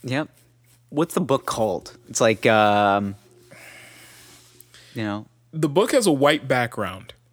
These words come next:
Speaker 1: Of course.
Speaker 2: off the rip. And it's a picture of you standing there. Um,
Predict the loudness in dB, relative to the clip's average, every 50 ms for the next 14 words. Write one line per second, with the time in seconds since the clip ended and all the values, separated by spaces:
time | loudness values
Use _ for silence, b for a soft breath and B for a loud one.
0 | _ _ _ _ _ _ -20 -4 -2 0 0 0 0 -4 -4 -2 -2 -4 -4 -4
1 | -8 -8 _ 0 0 0 0 0 -4 -2 0 0 0 0 2 0 0 0 -2 -6
2 | -4 -2 0 2 2 0 -2 -4 -8 -10 _ _ _ _ _ _ _ _ _ _
3 | _ _ _ _ _ _ _ _ _ _ -2 0 0 2 2 2 2 2 2 0
4 | -2 -2 -2 -2 -2 -4 -4 -6 -4 -2 0 0 0 -2 -2 -4 -8 -10